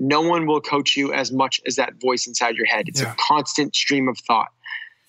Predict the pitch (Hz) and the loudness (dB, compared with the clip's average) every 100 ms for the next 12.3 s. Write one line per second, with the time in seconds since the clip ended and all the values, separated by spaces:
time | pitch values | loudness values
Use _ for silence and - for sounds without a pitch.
0 | - - - _ _ _ _ _ - 170 | -20 -20 -20 _ _ _ _ _ 2 2
1 | - - - - - 160 147 127 - 190 | 2 -2 -2 -8 0 2 2 0 0 0
2 | 190 123 120 143 135 135 123 120 160 175 | -2 -4 -6 -6 -2 -2 0 2 2 2
3 | 131 123 110 - 120 113 - _ _ _ | 0 -2 -2 -2 -2 -2 -6 _ _ _
4 | _ 160 151 135 139 135 127 - - - | _ -2 0 -2 0 0 0 -2 -4 -6
5 | _ _ _ - 147 135 185 175 151 - | _ _ _ -2 0 2 4 2 0 -8
6 | - 147 - 156 151 147 143 123 120 156 | -8 -2 0 2 0 -2 0 -2 0 0
7 | 196 - 160 - 147 - 143 139 - 131 | 2 2 0 0 -2 2 0 0 -4 -4
8 | 113 - - 147 196 165 120 - - _ | -2 -4 -2 0 2 2 0 -6 -20 _
9 | _ 156 151 139 139 135 123 _ _ _ | _ 2 2 2 2 0 -2 _ _ _
10 | - 143 135 - 139 104 - - 135 123 | -2 0 2 2 0 0 -4 -4 -2 -2
11 | - - - - 175 165 151 143 123 139 | -4 -12 -10 0 2 2 0 -2 0 0
12 | 123 - | 2 0